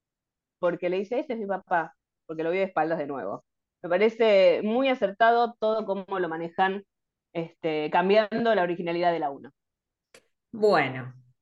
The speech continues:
Speaker 2: este es mi momento. Yo voy a decir que también, o sea, hay que rescata-, rescatar de las dos películas que ambas le buscan mucho la lógica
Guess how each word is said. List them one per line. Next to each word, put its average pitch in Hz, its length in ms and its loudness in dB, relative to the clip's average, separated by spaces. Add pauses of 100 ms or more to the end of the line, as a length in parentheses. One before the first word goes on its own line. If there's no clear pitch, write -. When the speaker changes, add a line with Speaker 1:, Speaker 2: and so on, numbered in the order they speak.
(160)
Speaker 2:
este 196 220 -4
es 180 60 -2
mi 180 120 0
momento. 269 540 4
Yo - 140 -6
voy 262 80 6
a - 40 4
decir 240 220 0
que 247 100 2
también, 220 580 -2
o - 40 -12
sea, 156 260 -2
hay 226 180 4
que 240 160 4
rescata-, - 560 -6
rescatar 165 580 -2
de 185 100 2
las 147 140 2
dos 170 180 2
películas 175 440 -2
que 147 100 -4
ambas 160 260 -4
le 139 80 -2
buscan 147 320 -6
mucho 160 280 -2
la 147 120 2
lógica 165 680 -2